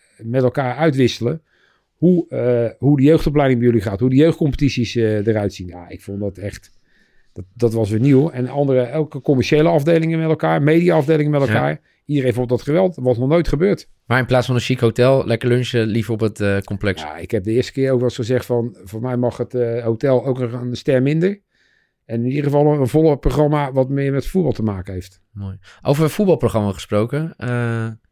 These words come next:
Speaker 2: ik sprak jou vorig jaar. Toen zat je nog een beetje te grappen dat je misschien wel eens bij Jesper op de bank kwam zitten als assistenttrainer.
Speaker 1: Ja.
Speaker 2: Zien we je nog terugkeren in een rol, eh, in het amateurvoetbal?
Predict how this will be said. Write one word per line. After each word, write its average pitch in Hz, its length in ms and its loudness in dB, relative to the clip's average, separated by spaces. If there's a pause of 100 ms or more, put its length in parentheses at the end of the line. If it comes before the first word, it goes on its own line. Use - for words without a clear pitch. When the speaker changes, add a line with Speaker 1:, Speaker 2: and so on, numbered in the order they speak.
(100)
Speaker 2:
ik - 60 -20
sprak - 200 -4
jou 104 120 0
vorig 120 240 0
jaar. 139 320 0 (460)
Toen 101 280 -2
zat 101 160 -4
je 104 60 -8
nog 101 100 0
een 101 60 0
beetje 98 140 2
te - 80 -10
grappen 113 260 -2
dat 98 120 -2
je - 60 -10
misschien 101 200 -4
wel 101 100 2
eens 92 80 -2
bij 101 100 0
Jesper 110 320 0
op 120 80 -6
de 113 80 -6
bank 113 200 -2
kwam 110 140 -6
zitten 107 240 -4
als 98 100 -4
assistenttrainer. 127 800 -2
Speaker 1:
Ja. - 60 -20 (320)
Speaker 2:
Zien 196 200 0
we 202 60 6
je 185 60 2
nog 160 140 0
terugkeren 123 460 2
in 107 60 4
een 101 160 4
rol, 98 340 4
eh, 82 60 2
in 101 60 0
het 98 120 0
amateurvoetbal? 104 640 -2